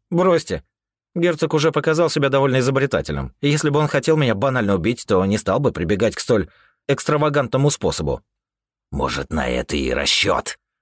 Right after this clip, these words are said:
Может, он думает, что вы решите, что вам ничего не угрожает, и...» «Да какая разница? Для герцога я лишь один из многих. Убей меня, и оборону возглавит кто-то другой. Какая разница, кто это будет? В любом случае, герцог особо ничего не выиграет».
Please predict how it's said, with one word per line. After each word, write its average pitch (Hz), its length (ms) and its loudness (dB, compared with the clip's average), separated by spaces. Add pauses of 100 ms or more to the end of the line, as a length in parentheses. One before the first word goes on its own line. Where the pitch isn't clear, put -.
(200)
Может, 80 420 -2
он 87 200 0
думает, 90 340 2
что 90 240 0
вы 85 160 0
решите, 117 640 -2
что - 240 0
вам 147 200 2
ничего 113 380 2
не 104 140 2
угрожает, 90 800 -2
и...» 80 260 -6
«Да 226 140 0
какая 220 340 4
разница? 98 580 0 (460)
Для 147 220 2
герцога 147 420 2
я 135 100 4
лишь 160 200 2
один 160 240 4
из 151 100 2
многих. 135 460 0 (640)
Убей 127 260 2
меня, 120 260 2
и 104 80 2
оборону 117 380 2
возглавит 120 460 0
кто-то 147 260 0
другой. 156 420 0 (160)
Какая 175 300 2
разница, 160 380 2
кто - 140 0
это 151 180 2
будет? 139 280 0 (480)
В - 80 -2
любом 117 260 2
случае, 131 300 0
герцог 107 360 -2
особо 131 280 2
ничего 143 280 2
не 147 100 2
выиграет». 101 480 0